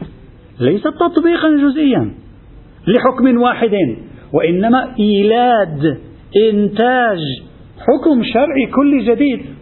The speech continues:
حرمة زيادة العوض الخلعي عن مقدار الحق الثابت م-، م-، في الذمة من قبل كالمهر وغيره. هذا معنى. بل قد استنتج هو بنفسه أيضًا من نفس القاعدة وجوب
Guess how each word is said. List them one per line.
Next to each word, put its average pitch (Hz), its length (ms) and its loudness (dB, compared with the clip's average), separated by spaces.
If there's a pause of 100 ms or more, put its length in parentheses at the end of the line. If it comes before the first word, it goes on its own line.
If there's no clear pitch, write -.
(160)
حرمة 151 580 2
زيادة 147 720 0
العوض 135 680 0
الخلعي 233 920 0 (180)
عن 175 520 0
مقدار 175 520 0
الحق 220 340 -6
الثابت 208 480 -2
م-، 208 40 -2
م-، 175 560 -8
في - 80 -12
الذمة 208 360 -2
من 147 160 2
قبل 139 300 -2 (220)
كالمهر 175 420 0
وغيره. 131 440 -4 (1200)
هذا 180 220 -6
معنى. - 220 -6 (440)
بل 139 320 0
قد 180 220 0
استنتج 262 600 0
هو 262 260 0
بنفسه 269 680 -2
أيضًا 196 460 0 (320)
من 185 400 2
نفس 190 300 -2
القاعدة 240 640 0
وجوب 269 840 2